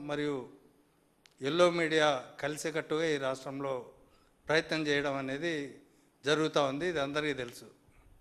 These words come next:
మొన్న ఇటీవలనే మాచర్లలో సోషల్ మీడియా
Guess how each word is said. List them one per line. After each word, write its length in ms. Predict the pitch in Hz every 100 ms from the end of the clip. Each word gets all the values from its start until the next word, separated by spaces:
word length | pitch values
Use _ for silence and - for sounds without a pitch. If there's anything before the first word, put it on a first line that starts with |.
| - - - _ _ _ _ _ _ _ _ _ - _ - - 139
మొన్న 160 | 175 185 175 170
ఇటీవలనే 420 | 190 185 180 175 170
మాచర్లలో 600 | 160 170 175 170 165 160 143 120 - - _ _ _ _ - - -
సోషల్ 340 | 160 160 175 165
మీడియా 220 | 160 156